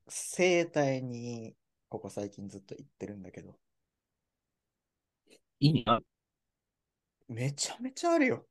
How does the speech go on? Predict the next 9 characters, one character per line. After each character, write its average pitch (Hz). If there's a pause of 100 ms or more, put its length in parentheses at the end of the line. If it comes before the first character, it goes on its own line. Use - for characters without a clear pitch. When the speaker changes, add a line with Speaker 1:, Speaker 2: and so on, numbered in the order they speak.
(1300)
Speaker 2:
え 107
え。 98 (1300)
Speaker 1:
や 110
っ 104
ぱ 104
り 98
楽 139
だ 104
し、 -